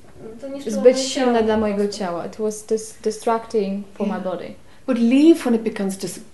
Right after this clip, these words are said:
Speaker 3: becomes destructive. Leave.
Speaker 1: Mm-hmm.
Speaker 2: Ale wtedy, kie-, wtedy, kiedy to jest destrukcyjne, to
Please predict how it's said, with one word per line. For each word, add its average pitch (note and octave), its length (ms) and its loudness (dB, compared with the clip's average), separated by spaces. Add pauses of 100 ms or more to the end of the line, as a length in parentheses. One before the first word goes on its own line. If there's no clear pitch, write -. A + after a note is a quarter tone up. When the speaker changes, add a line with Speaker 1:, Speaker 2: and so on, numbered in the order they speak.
Speaker 3:
becomes F#3 320 -4
destructive. - 540 -8 (280)
Leave. A3 320 2 (420)
Speaker 1:
Mm-hmm. A#3 180 -12
Speaker 2:
Ale G#3+ 180 2
wtedy, C4+ 300 0
kie-, C#4 180 -6
wtedy, C#4+ 280 -2
kiedy B3 220 0
to B3 100 -2
jest A#3+ 200 -2
destrukcyjne, A3+ 680 -4
to G#3+ 300 -2